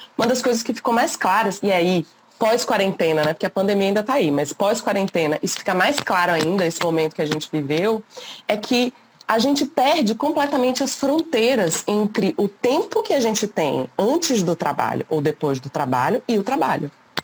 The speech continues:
O trabalho e a vida viram uma coisa só, que a gente tá conectado no celular vinte e quatro horas. Então, todas as demandas de trabalho continuam chegando pra gente.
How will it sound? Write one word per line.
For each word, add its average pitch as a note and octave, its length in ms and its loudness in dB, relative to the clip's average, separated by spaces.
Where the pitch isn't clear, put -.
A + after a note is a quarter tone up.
O F#3 80 0
trabalho F3 400 2
e F#3+ 40 4
a F3 60 2
vida E3+ 400 2
viram F#3+ 240 2
uma B3 160 0
coisa A#3+ 240 -2
só, D#3+ 300 -4
que - 80 0
a F3 40 4
gente F3 200 0
tá E3+ 100 0
conectado E3+ 560 0
no E3 140 0
celular F#3+ 640 0
vinte E3+ 340 2
e - 60 -8
quatro F#3 340 -2
horas. C3+ 320 -2
Então, F3+ 240 -2
todas B3 420 2
as G#3+ 140 2
demandas D3+ 440 2
de C#3+ 100 0
trabalho D3+ 600 0
continuam C#4 600 2
chegando F3+ 460 0
pra C#3 180 -2
gente. - 420 -6